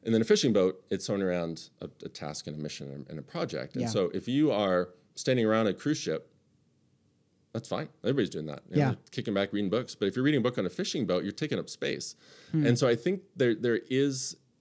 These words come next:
Speaker 1: a reality that, uh, in a church plant, um, we, we do it together.
Speaker 2: Yeah.
Speaker 1: I was at a friend's church in, in the I E,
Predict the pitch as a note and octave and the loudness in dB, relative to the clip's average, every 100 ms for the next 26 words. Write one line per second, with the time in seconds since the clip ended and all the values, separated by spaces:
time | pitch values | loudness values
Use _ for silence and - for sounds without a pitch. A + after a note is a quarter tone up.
0 | A2+ G#2+ G#2+ G#2+ G#2 G#2 A#2 C#3 B2+ G2 | 0 2 2 2 0 0 0 0 0 0
1 | F#2+ F2 E2 _ _ _ _ _ _ - | 0 0 -2 _ _ _ _ _ _ -8
2 | G2 A2 G2 - - D3+ D#3 - F2 D2+ | -4 -2 -2 -4 -8 -8 -10 -10 -8 -8
3 | - _ _ _ _ _ _ _ _ - | -10 _ _ _ _ _ _ _ _ -16
4 | F#2 D#2+ - _ _ F#2 F#2+ - - F#2+ | -12 -12 -14 _ _ -12 -10 -10 -10 -6
5 | B2+ - F2 D2 G1+ - _ C3 B2 A#2+ | -8 -8 -8 -8 -10 -16 _ -4 -2 -2
6 | A#2 G#2+ G#2+ G#2 G#2 G#2+ F#2+ E2 - _ | -4 -2 0 0 0 0 2 0 -4 _
7 | - A2 A2 - D#2 D2 - - - E2+ | -6 -4 -4 -6 -8 -10 -12 -16 -12 -8
8 | D#2 D#2 - E2+ D2+ - _ D#2 D2+ D2+ | -8 -10 -14 -12 -12 -12 _ -12 -10 -10
9 | - D2+ D2+ D2+ | -12 -12 -10 -10